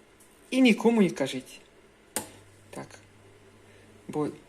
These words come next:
не класти, не класти цукру. Але ж, щоб правильно зготувати, потрібна грамулька цукру. Так що ось так його перекладаю і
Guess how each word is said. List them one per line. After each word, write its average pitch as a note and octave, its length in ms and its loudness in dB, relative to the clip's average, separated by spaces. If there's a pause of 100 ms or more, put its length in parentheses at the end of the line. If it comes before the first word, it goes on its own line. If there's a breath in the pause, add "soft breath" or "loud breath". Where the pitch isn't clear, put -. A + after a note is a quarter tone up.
(220)
не E3 80 -4
класти, G#3+ 640 -2
не F3 100 0
класти G3+ 600 -2 (120)
цукру. F3 480 -2 (260 loud breath)
Але A3 280 -2
ж, - 280 -6 (600 soft breath)
щоб - 280 -2 (960)
правильно F#3 500 -2
зготувати, F#3 600 -4 (100)
потрібна A3 500 -2 (280)
грамулька F3+ 520 -2
цукру. - 400 -8 (720 loud breath)
Так E3+ 120 -10
що E3+ 380 -4 (320)
ось F#3 180 -4
так D3+ 220 -2
його C3+ 160 -8
перекладаю G3 840 -2 (680 loud breath)
і C#4+ 380 0